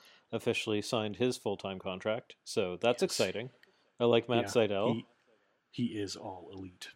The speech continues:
Speaker 1: Yes, he got, yeah, he got the graphic. He got, and,
Speaker 2: Mm-hmm.
Speaker 1: uh, seems really happy. I'm happy to see him in A E W. Um, and my personal,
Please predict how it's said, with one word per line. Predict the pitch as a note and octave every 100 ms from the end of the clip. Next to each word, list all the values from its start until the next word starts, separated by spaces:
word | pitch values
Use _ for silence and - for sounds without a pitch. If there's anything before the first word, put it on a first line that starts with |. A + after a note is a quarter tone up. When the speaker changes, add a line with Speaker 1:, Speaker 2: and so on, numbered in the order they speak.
| _ _ _ _ -
Speaker 1:
Yes, | - C3+ B2+ - -
he | D3
got, | A#2+ C3 C#3+
yeah, | C#3 C3+
he | B2
got | A2+ A#2 -
the |
graphic. | C3 A2 G2 - D3
He | -
got, | G#2 G2+ G2+ _ _
and, | A#2+ A2+ G#2+
Speaker 2:
Mm-hmm. |
Speaker 1:
uh, | G#2+ G#2 - - - _
seems | - B2 A#2
really | B2+ B2
happy. | A#2 A#2+ B2 F3+ F3
I'm | B2+ A2+ A2+
happy | A#2 A2 B2 A2+ A2+ G#2+
to | - B2 A2
see | - A#2+
him | A#2+ A#2+ B2
in | C3 B2
A | A#2+ A#2+
E | B2
W. | A#2+ A#2+ D#3 F3+ _ _ _ _ -
Um, | A#2 A2+ G#2+ G2+ A2+ _ _ -
and | A#2 A#2+
my | B2+ B2 B2
personal, | B2 - D#3 G3+ - C3 A#2 G2+ G#2